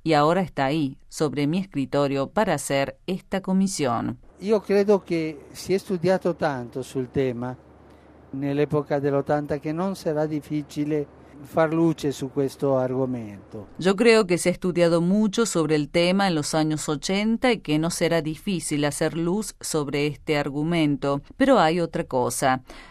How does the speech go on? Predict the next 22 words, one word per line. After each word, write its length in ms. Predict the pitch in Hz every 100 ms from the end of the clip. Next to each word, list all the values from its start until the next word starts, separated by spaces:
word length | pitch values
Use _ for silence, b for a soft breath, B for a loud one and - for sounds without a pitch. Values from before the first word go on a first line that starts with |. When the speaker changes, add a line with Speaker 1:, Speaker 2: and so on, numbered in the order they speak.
| -
Speaker 1:
Hace 260 | 226 240
un 100 | 254
año 160 | 214 196
y 20 |
medio 520 | 165 160 175 214 233 -
hice 320 | 180 185 196
una 220 | 165 151
comisión 600 | - 196 170 - 175 180
de 80 | 180
mujeres 480 | 156 147 165 160 -
teólogas 760 | 156 147 156 175 190 202 202
que 160 | - 160
trabajaron 800 | 175 196 165 - 156 156 180 190
con 200 | 165 143
el 140 | 139
cardenal 580 | 135 185 185 147 147 175
Rilco 600 | 156 151 139 139 156 147 143 b
e 100 | -
hicieron 480 | 240 - 160 160 190
un 120 | 143
buen 220 | 135 139 147
trabajo, 640 | 170 196 214 156 160 147